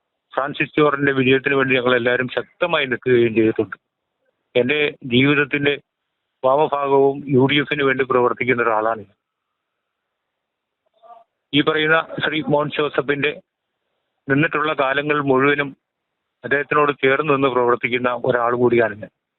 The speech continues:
അത് പഞ്ചായത്താണെങ്കിലും ജില്ലാ പഞ്ചായത്താണെങ്കിലും നിയമസഭയാണെങ്കിലും ലോകസഭയാണെങ്കിലും ഒക്കെ പ്രവർത്തിച്ചിട്ടുള്ള നല്ല, ആ, കരുത്തുറ്റ പ്രവർത്തനം യു ഡി എഫിന് വേണ്ടി പ്രവർത്തിച്ചിട്ടുള്ളതാണ്. നിയോജകമണ്ഡലത്തിൽ കൃത്യമായി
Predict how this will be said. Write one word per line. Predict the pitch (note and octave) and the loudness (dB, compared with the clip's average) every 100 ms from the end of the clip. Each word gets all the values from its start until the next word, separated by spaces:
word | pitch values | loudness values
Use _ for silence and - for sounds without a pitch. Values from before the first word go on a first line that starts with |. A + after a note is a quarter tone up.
| _ - | _ -4
അത് | A#2 B2+ B2 _ _ _ _ _ _ - - | -2 0 -2 _ _ _ _ _ _ -18 -6
പഞ്ചായത്താണെങ്കിലും | B2+ A#2+ C3+ C3 C3+ C3+ C#3 C#3 C#3+ B2 | -4 -2 -2 0 0 0 0 -2 -4 -2
ജില്ലാ | B2 B2 | 0 0
പഞ്ചായത്താണെങ്കിലും | C3+ C3+ C3 C3+ B2+ C3 C3+ C3+ C3+ C#3+ | 0 -2 0 0 2 0 0 0 -2 0
നിയമസഭയാണെങ്കിലും | B2 C3+ B2+ B2+ C3 B2+ C3 C3 C#3 C3+ _ _ _ _ A#2 | 2 2 0 0 0 0 0 -2 -2 -6 _ _ _ _ 0
ലോകസഭയാണെങ്കിലും | B2 C#3+ C#3+ C3 C3 B2 B2+ B2+ A2+ | 2 2 0 0 2 0 2 2 2
ഒക്കെ | - C#3+ - _ - | -2 -6 -6 _ -2
പ്രവർത്തിച്ചിട്ടുള്ള | B2 C3 C#3 B2+ C3 A#2+ C3 - _ _ _ | 0 0 -2 -2 0 0 0 -4 _ _ _
നല്ല, | A#2+ C3+ E3+ - _ _ _ _ _ - | -2 0 -2 -4 _ _ _ _ _ -2
ആ, | B2 A#2 A#2 - _ - - - - - - - | 0 2 0 -4 _ -20 -20 -12 -6 -2 -2 0
കരുത്തുറ്റ | C#3 D3+ - D3+ | -2 -2 -2 -2
പ്രവർത്തനം | C#3+ C3+ C3 C3+ C3+ C3 | 0 0 2 0 2 4
യു | B2 | 4
ഡി | C3 | 4
എഫിന് | C3+ C#3+ | 2 0
വേണ്ടി | B2+ A#2+ A#2+ | 0 0 0
പ്രവർത്തിച്ചിട്ടുള്ളതാണ്. | A#2+ A#2 A2+ A2+ A2+ A#2+ A#2 C3 - _ - | 2 0 0 0 2 2 0 -2 -8 _ -4
നിയോജകമണ്ഡലത്തിൽ | A#2+ B2 B2+ B2+ B2 B2 B2+ | 2 2 2 0 -2 0 0
കൃത്യമായി | A#2+ A#2 A2+ E3 C#3+ A2+ | 0 -2 -2 -2 -2 -4